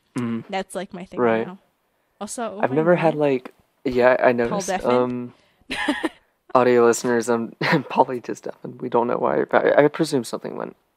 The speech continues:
Speaker 1: wrong on his end. But, um, for me, it was like, with injuries, it was kind of the duality of man when it came to my parents, right?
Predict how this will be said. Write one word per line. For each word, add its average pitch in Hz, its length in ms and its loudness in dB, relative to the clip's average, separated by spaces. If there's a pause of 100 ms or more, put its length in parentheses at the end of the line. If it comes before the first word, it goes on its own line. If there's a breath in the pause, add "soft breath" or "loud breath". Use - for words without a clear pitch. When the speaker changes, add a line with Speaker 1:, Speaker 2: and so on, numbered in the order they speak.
(220)
Speaker 1:
wrong 101 320 -2
on - 140 -8
his - 240 -12
end. - 160 -10 (100)
But, - 220 0 (800 loud breath)
um, 127 320 4
for - 140 -8
me, 151 260 -8
it - 20 -6
was 151 140 -10
like, 127 160 -4 (440 soft breath)
with 160 220 -4
injuries, 185 680 -4
it 139 40 -4
was 139 140 -6
kind 143 320 -12
of 135 220 -6
the 127 80 4
duality 139 600 -2
of 120 120 -8
man 95 560 -4 (140)
when 107 120 -4
it 101 100 -8
came 95 200 -12
to 98 80 -16
my 98 140 -12
parents, - 680 -14
right? 92 360 -12